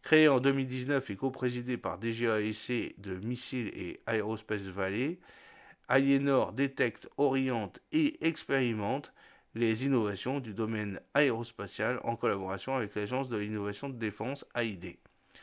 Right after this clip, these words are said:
Son comité de pilotage comprend des représentants de la D G A E C en vol,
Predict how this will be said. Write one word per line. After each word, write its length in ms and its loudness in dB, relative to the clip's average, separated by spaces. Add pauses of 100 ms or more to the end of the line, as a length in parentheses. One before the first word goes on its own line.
(380)
Son 380 8
comité 640 4
de 160 -4
pilotage 640 2
comprend 400 -2
des 80 -2
représentants 560 -2
de 80 -4
la 120 -6
D 120 -4
G 180 -2
A 100 -2
E 40 -4
C 180 -8
en 120 -4
vol, 360 2